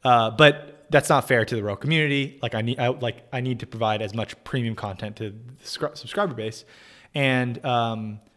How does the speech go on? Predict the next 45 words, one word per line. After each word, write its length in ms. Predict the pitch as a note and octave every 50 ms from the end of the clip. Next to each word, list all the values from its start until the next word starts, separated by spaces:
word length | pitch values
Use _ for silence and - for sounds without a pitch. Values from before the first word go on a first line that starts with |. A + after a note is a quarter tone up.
| _
but 100 | F3 F3
I 140 | E3 D3+ D#3
only 160 | G3 G#3+ F#3+
have 100 | D#3+ C#3+
so 120 | - - C3
much 140 | B2 -
time, 200 | - D#3 B2+ A2
right? 140 | A2+ B2 B2
I 60 | C3+
can't 360 | B2+ - - E3 D#3 D3+ D3 - - - - _ _ _ _ _ _ _ _ _ _ _ _ B2 -
do 140 | D#3+ D#3+ D3
the 100 | C#3+ C3+
videos, 520 | C3+ C#3 C3 B2+ B2+ B2 B2 B2 A#2+ A#2
I 40 | A#2
can't 260 | - - B2+ A#2+ -
stream, 600 | - - - D#3 C#3 C3 B2+ B2 B2 B2 A#2+ A2+
I 60 | A2 G#2
can't 280 | - - C3 B2 A2+
do 100 | A2 A2
social 300 | G#2+ - C3 A#2+ - C3
media, 640 | B2 B2+ B2+ C3 B2+ A#2 A2+ A2 G#2+ G#2 G#2 G2+ F#2+ - - - _ _ _ _ _ _ _ _ _ -
and 180 | C#3 C3 B2
I 60 | A#2 A#2
can't 240 | - - C#3 B2
just, 140 | A2+ B2 -
like, 100 | B2+ A2 G2 F#2+ F#2+
run 280 | G#2 B2 B2 A#2+ A#2 A2+
the 80 | G#2+
site 440 | - - - - A#2 A#2 G#2+ G#2+ - -
in 120 | A#2+ A2+
general 400 | - - G#2+ G#2+ A2 G#2+ G2+ G2+
and 160 | - A#2 B2+ -
add 240 | A#2 A#2 A#2+ A#2+ A#2
more 100 | A2+ G2+
features. 300 | - E3+ E3 B2+ A2+ B2
I 60 | A2+
think 160 | - C3+ A#2+
there's 100 | A#2 G2
a 60 | G#2+
lot 140 | G#2+ A2 G#2+
more 100 | G#2+ G2
features 280 | - - A2 - G#2 G2+
we 60 | G2
can 100 | G2 F#2
do, 360 | F#2 C3+ C#3 A#2 G#2 G#2+ A#2